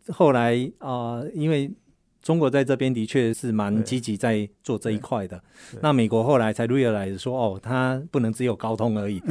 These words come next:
Speaker 2: <laughs>
Speaker 1: 它得有一家，
Speaker 2: 没错。
Speaker 1: 你可以看得到说，诶，美国没有自己的一家制造商。
Speaker 2: 没错。对。
Speaker 1: 哦，所以这个的确让美国也是蛮担心的啦。
Speaker 2: 对，
Speaker 1: 对。
Speaker 2: 对，对。当然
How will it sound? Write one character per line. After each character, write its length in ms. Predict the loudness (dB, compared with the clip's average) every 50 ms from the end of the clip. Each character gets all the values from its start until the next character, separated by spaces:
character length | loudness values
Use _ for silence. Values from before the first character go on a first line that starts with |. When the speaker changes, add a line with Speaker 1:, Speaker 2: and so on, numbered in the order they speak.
| 0 2
Speaker 2:
<laughs> 200 | 2 0 2 6
Speaker 1:
它 140 | 8 8 8
得 360 | 8 6 4 6 6 6 4 2 0 -2 -2 -4 -4 2
有 260 | 4 4 4 6 4 2
一 60 | 2 4
家， 260 | 6 6 6 6 6 6
Speaker 2:
没 40 |
错。 0 | 4
Speaker 1:
你 140 | 2 4 4
可 80 | 4
以 80 | 4 6
看 120 | 6 4 4
得 100 | 6 6
到 200 | 6 6 6 8
说， 200 | 8 6 6 6 4 0 -16 _
诶， 160 | 0 4 4 4
美 240 | 4 4 2 2
国 120 | 4 2 2
没 180 | 4 6 6
有 120 | 8 8 6
自 180 | 4 0 -6
己 140 | -4 -6 -6
的 100 | -4 -4
一 140 | -4 -4 -4
家 260 | -2 -2 0 0 0
制 240 | 0 0 0 0 2
造 160 | 4 4 4
商。 220 | 4 4 2 2 0
Speaker 2:
没 60 | -4
错。 100 | -8 _ _ _ -10
对。 260 | -8 -8 -8 -8 -8 -6
Speaker 1:
哦， 140 | -4 -4 0
所 160 | 4 4 6
以 40 | 6
这 140 | 6 4 4
个 140 | 4 4 4
的 160 | 2 -2 -4
确 180 | 0 2 2 4
让 180 | 4 2 2
美 320 | 0 -2 -2 -4 -4 -6 -6
国 160 | -6 -6 -4
也 140 | -4 -6 -6
是 140 | -6 -4
蛮 340 | -4 -2 -2 -4 -4 -4 -4
担 200 | -4 -2 -2 -2 -4
心 260 | -4 -6 -6 -6 -6
的 120 | -8 -10
啦。 180 | -12 -12 -18 -20 _ _ _
Speaker 2:
对， 260 | -8 -8 -8 -8 -14
Speaker 1:
对。 140 | -14 -14 -14
Speaker 2:
对， 160 | -14 -14 -16 -18
对。 240 | _ -20 -20 -18 -12 -2
当 140 | 2 4 4
然 120 | 4 2